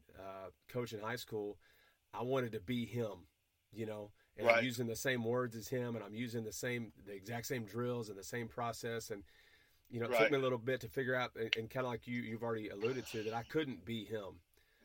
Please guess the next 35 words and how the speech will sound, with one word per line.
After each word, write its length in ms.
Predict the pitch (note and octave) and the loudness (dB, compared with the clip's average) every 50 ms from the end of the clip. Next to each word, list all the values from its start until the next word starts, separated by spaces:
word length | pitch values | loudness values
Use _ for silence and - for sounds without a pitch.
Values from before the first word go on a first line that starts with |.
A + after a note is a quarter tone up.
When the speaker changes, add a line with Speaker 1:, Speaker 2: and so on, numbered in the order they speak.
| - - - | -16 -8 -4
Speaker 1:
I 60 | G2 | 2
had 180 | A#2+ D3 D#3 C3+ | 4 4 4 4
to 60 | B2 | 2
be 220 | A2 C#3+ C#3+ C#3 | 2 4 4 4
me. 460 | A#2+ B2 D3+ D#3+ D3 B2+ A#2 A2+ A2+ A#2 - _ _ - | 4 4 4 2 2 2 0 -4 -6 -10 -16 _ _ -10
I 80 | A2 | -8
could 140 | G#2+ A#2 A2 | -8 -6 -6
still 200 | - - D#3 D3+ | -4 0 2 2
use 280 | C3+ B2 C3 C#3+ C#3 C3 | 4 4 2 4 6 6
some 100 | B2 B2 | 6 6
Speaker 2:
Yeah. 40 | A#2 | 6
Speaker 1:
things 260 | - C#3 C3 C3 A2+ | 4 2 0 0 0
that 100 | A2 G#2 | -2 -2
he 100 | A#2+ A#2+ | -2 -2
taught 280 | - - C3 C3 C3+ B2 | -2 0 0 0 0 -2
me, 80 | A2 | -4
but 180 | G#2 F#2 A2+ A2 | -4 -2 -2 -2
I, 240 | G#2+ G#2 - G#2 A2 | -2 -4 -4 -6 -6
I 40 | G#2 | -4
had 240 | G#2 B2 B2 A#2 | -4 -4 -4 -2
to, 200 | G#2 A2 G#2 G2+ - _ _ - | -2 -4 -4 -4 -8 _ _ -8
Speaker 2:
Yeah. 200 | A2+ A#2+ A2+ G#2+ - - | -4 -2 -2 -2 -2 -2
Speaker 1:
I 60 | G#2+ | 2
had 180 | A2+ C3 C3+ | 4 4 4
to 80 | A#2+ A#2 | 4 2
be 200 | F#2+ A#2+ B2 A#2+ | 0 0 0 0
me. 200 | G#2+ A2+ A#2+ A#2 | 0 0 -2 -2
So 160 | G#2+ - B2 | -2 -2 -2
how 200 | G#2 B2+ C#3+ D#3+ | 0 0 0 2
have 120 | D#3 B2+ A#2 | 0 -2 -2
you 160 | B2 C#3+ C#3+ | -2 -4 -4
sort 300 | - - D3+ C3+ B2+ A#2+ | -2 -2 -2 0 0 0
of 120 | G#2 - | -2 -4
put 200 | - - C#3 - | 0 0 0 0
your 180 | A#2 B2 A#2+ | 0 -2 -2